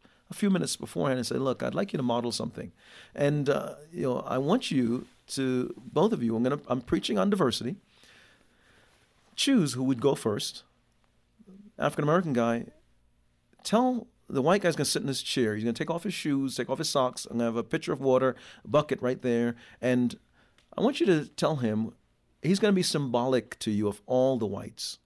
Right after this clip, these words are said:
And likewise, you're gonna be symbolic to him of all the blacks, all of the African-American community. And so the black guy sat down first, and the white guy started pouring water on his feet, and he, and he said, "I want to apologize to you because I grew up in a very prejudiced environment,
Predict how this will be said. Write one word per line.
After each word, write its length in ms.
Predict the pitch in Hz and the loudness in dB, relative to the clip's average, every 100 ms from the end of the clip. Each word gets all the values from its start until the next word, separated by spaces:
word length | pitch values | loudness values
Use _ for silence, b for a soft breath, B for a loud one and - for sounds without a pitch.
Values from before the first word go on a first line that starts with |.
| _ _ _ | _ _ _
And 140 | - 120 | -2 0
likewise, 400 | 131 127 110 113 | 0 0 -2 0
you're 60 | |
gonna 100 | 123 | 0
be 80 | 113 | 0
symbolic 440 | - 107 107 107 107 | 0 -2 -2 -4 -4
to 60 | |
him 100 | 104 | -6
of 120 | 101 | -6
all 480 | - 104 117 110 98 _ _ _ _ | -6 -4 -2 -2 -4 _ _ _ _
the 140 | - 101 | -10 -6
blacks, 440 | 104 92 90 - | -4 -4 -6 -6
all 200 | - 123 | -2 0
of 60 | 107 | 0
the 80 | 101 | -2
African-American 520 | 98 104 98 98 98 | -4 -6 -8 -8 -10
community. 440 | 95 98 113 101 _ b b b b b b b - | -6 -6 -6 -10 _ b b b b b b b -4
And 140 | 147 | -2
so 380 | - 156 156 147 | 2 2 2 0
the 80 | 123 | 0
black 240 | 180 233 | 0 0
guy 120 | 185 | -2
sat 300 | 165 165 - | 0 -2 -2
down 240 | 123 135 160 | -2 -2 -2
first, 480 | 107 107 120 - - _ _ | -4 -4 -4 -10 -18 _ _
and 100 | - | -8
the 40 | 117 | -2
white 220 | 131 156 | -2 -2
guy 180 | 139 123 | -2 -2
started 280 | - 123 120 | 0 -2 -2
pouring 240 | 127 120 | -2 -2
water 200 | 120 131 | -2 -2
on 80 | 117 | -4
his 120 | 110 | -6
feet, 260 | - 151 104 | -4 -4 -4
and 120 | 110 | -6
he, 100 | 104 - | -6 -10
and 400 | 107 110 107 104 _ | -10 -6 -8 -10 _
he 80 | - | -10
said, 200 | 107 127 | -4 0
"I 60 | 120 | 0
want 180 | 208 214 | 0 -2
to 40 | |
apologize 500 | - 147 147 117 110 | -2 0 0 -2 -4
to 60 | 113 | -6
you 60 | |
because 240 | 107 113 110 | -6 -4 -4
I 100 | 117 | -2
grew 200 | 127 127 | -2 -4
up 100 | - b b b b b b | -6 b b b b b b
in 120 | 120 | -2
a 20 | |
very 180 | 120 120 | 2 2
prejudiced 360 | - 120 120 117 | 2 -2 -2 -2
environment, 640 | 113 113 160 220 - | -2 -2 -4 -8 -10